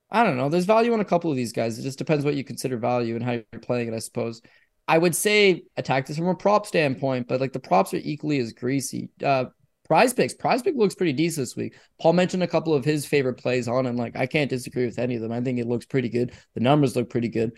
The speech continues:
So hopefully that's profitable. But yeah, we're just gonna need a couple bounces here and there and, and hopefully get at least, like, our core four through, if not our top six picks get through. But yeah, we're gonna, we're betting against most of the Canadians. So hopefully the, the decisions aren't that egregious and the judging's not that bad.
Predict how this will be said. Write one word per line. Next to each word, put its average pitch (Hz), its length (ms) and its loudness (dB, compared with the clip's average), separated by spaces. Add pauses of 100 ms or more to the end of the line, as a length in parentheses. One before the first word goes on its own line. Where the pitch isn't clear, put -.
(180)
So - 140 0
hopefully 131 260 2
that's 123 240 2
profitable. 113 540 -2
But 110 220 -2 (280)
yeah, 160 200 8
we're 127 100 2
just 143 160 0
gonna 147 100 -2
need 147 120 0
a 143 40 0
couple 139 200 0
bounces 127 420 2
here 135 180 -2
and 123 100 0
there 139 260 2
and, 117 280 -2
and 123 160 0
hopefully 127 440 0
get 120 220 4
at 120 120 0
least, 123 240 -2
like, 127 120 2
our 123 120 0
core 131 260 2
four 127 320 0
through, 135 300 0
if 123 120 -4
not 123 280 -4 (260)
our 127 100 2
top 127 300 0
six - 280 -2
picks 139 280 0
get - 220 -2
through. 139 280 0
But 123 220 -2 (560)
yeah, 156 380 2
we're 143 180 2
gonna, 147 300 4 (120)
we're 175 100 6
betting 214 260 8
against 190 340 6
most 175 220 2
of 156 80 0
the 139 60 -2
Canadians. 127 520 0
So 135 80 2
hopefully 143 380 4
the, 135 360 2
the 135 140 -2
decisions 127 540 0
aren't 127 180 2
that 127 180 0
egregious 120 460 -2
and 120 80 -2
the 120 60 -2
judging's 123 360 0
not 120 180 -4
that 123 220 0
bad. 117 260 -4